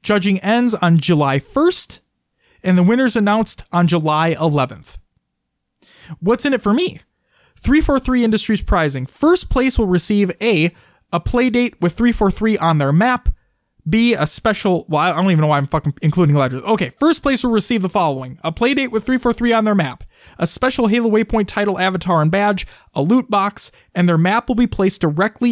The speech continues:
into the Halo two Anniversary playlist, pending three four three approval.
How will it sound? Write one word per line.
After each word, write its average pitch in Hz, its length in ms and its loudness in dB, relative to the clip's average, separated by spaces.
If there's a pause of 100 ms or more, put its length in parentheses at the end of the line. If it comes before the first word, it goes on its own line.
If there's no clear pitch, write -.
(120)
into 202 280 2
the 143 100 0
Halo 220 420 0
two 226 320 0
Anniversary 220 640 0
playlist, 185 640 -2 (440)
pending 220 460 -2
three 185 240 0
four 196 240 0
three 147 260 0
approval. 180 600 0